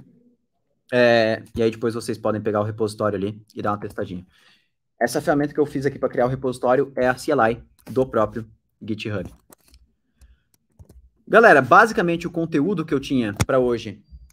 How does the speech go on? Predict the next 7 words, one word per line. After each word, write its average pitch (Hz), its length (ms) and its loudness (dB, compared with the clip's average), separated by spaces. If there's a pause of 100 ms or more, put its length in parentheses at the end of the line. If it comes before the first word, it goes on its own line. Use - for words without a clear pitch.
era 165 200 4
esse. 127 320 -4 (400)
Só - 180 -4
queria 208 200 2
lembrar 175 300 2
vocês 156 440 -4 (120)
mais 170 580 -2